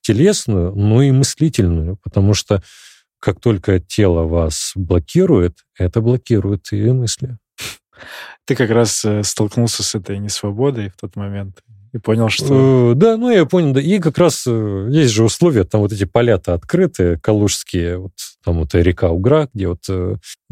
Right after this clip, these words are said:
Speaker 1: татаро-монгольская ига закончилась, по преданию, в тысяча четыреста восьмидесятом году.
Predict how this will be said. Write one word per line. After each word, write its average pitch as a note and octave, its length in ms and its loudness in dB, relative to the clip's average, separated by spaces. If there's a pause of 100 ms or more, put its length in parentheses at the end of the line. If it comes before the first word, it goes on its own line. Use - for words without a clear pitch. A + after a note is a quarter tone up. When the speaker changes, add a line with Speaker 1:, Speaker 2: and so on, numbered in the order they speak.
(120)
Speaker 1:
татаро-монгольская F#2+ 840 2
ига B2+ 140 2
закончилась, F2 840 -2 (120)
по F#2 80 2
преданию, E2 580 0
в - 200 -20
тысяча - 300 -4
четыреста - 540 -8
восьмидесятом E2+ 640 -2
году. F2 340 0